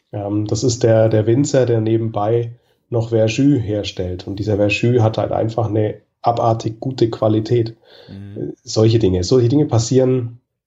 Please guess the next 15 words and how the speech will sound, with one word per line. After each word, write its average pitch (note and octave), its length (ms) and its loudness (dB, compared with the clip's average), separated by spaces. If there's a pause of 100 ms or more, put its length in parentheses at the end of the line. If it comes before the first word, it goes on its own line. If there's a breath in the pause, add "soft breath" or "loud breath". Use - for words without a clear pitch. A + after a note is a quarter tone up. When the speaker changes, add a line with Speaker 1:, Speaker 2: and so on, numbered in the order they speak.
Speaker 2:
meistens A#2 440 -2
nebenbei. G2+ 560 0 (380)
Speaker 1:
Ja. G#2+ 120 -14 (440)
Speaker 2:
Ja. G#2 200 -8 (400)
Aber G#2+ 140 0
trotzdem B2+ 440 0
mit B2 100 2
der A#2 80 4
gleichen A2 360 0
Intensität A2+ 680 0
und G#2+ 120 0
Leidenschaft A2+ 580 -2
und G2+ 140 -4
Bewusstsein G#2+ 580 0
für, G#2+ 460 0